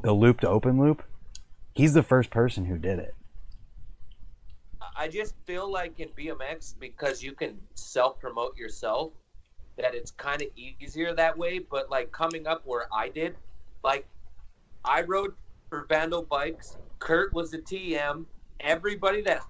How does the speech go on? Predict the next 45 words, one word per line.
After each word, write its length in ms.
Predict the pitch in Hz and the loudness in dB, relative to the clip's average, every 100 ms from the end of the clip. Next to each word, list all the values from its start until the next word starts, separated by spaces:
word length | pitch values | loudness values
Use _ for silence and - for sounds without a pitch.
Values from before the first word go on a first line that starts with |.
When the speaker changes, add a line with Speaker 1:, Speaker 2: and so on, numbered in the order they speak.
| - | 0
Speaker 2:
hung 260 | 175 170 | 2 2
out 320 | 156 156 202 - | 0 0 0 -2
was 200 | 147 139 - | -4 -4 2
on 300 | 151 160 160 | 2 2 -2
the 80 | - | -2
fucking 480 | 160 143 - 143 - | 2 2 -2 -14 -14
team. 320 | 151 139 104 - | -12 -12 -10 0
Speaker 1:
Right. 160 | 107 | 6
Speaker 2:
Somehow, 460 | 98 175 151 165 170 | 8 6 6 2 2
some 340 | 170 170 156 151 151 | 0 -4 -4 -6 -14
way, 160 | 185 - - - | -14 -12 -12 -4
we 160 | 117 107 | -4 0
Speaker 1:
Yeah. 160 | 95 92 | 2 6
Speaker 2:
all 300 | 170 175 170 | 6 4 2
helped 340 | 175 165 - | 2 2 0
one 100 | 135 | -8
another. 340 | 131 120 113 - - _ - - | -6 -6 -8 -12 -18 _ -16 -2
And 280 | 160 160 151 - | 2 2 2 4
there 120 | 165 | 4
used 280 | 165 202 185 | 4 -2 -2
to 60 | |
be 120 | 180 175 | 0 2
this 220 | 170 165 | 0 0
guy 260 | 165 160 | 2 2
named 300 | 160 151 147 - | 2 6 6 6
Rob 380 | 123 143 143 - | 4 4 2 -4
Crump. 380 | 143 139 165 - - - - | 0 0 0 -4 -12 -10 -2
Now, 420 | 151 147 131 131 - - - - - - | 2 2 2 -2 -10 -14 -14 -12 -14 -4
Rob 420 | 131 170 226 233 - | 2 4 4 2 -6
had 200 | - 185 | 0 0
a 60 | 165 | 0
different 320 | 170 185 147 131 | -2 -2 -2 -2
attitude 460 | 143 160 185 180 | -2 0 0 0
because 240 | - - - | -2 -8 -6
he 60 | |
rode 280 | 113 131 151 | 2 4 6
different 300 | 175 185 180 | 4 0 0
than 140 | 185 | 2
us, 320 | 185 202 202 - - - - 135 | 2 2 -2 -12 -12 -10 -6 -4
and 120 | 135 | -2
he 180 | 156 180 | 2 4
was 180 | 185 | 4
on 160 | 185 190 | 4 2
the 80 | 196 | -2
team. 420 | 196 208 220 | -2 -4 -6